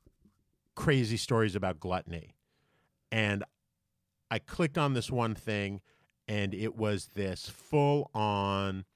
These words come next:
fantasy sex story about a guy getting fat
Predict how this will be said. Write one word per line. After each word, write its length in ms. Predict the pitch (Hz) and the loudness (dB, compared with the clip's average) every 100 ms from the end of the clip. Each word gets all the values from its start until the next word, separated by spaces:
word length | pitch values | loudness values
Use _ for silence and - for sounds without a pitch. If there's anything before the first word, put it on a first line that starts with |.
| _ _ _ _ | _ _ _ _
fantasy 720 | - - 123 127 135 - 127 | -10 -2 0 0 0 -2 -2
sex 440 | 110 - 113 104 - | -4 -2 -2 -2 -4
story 680 | - 95 92 90 85 82 - _ - _ - | -2 0 2 0 -2 -4 -8 _ -20 _ -8
about 320 | 87 95 95 | 0 2 2
a 60 | |
guy 800 | 87 - 98 98 98 98 98 95 - _ _ _ _ _ _ _ - - _ _ _ _ - | -2 -2 0 4 4 4 2 -2 -8 _ _ _ _ _ _ _ -20 -20 _ _ _ _ 0
getting 380 | 113 113 113 110 | 2 4 2 -4
fat 560 | - 113 95 90 87 | -4 0 0 0 -2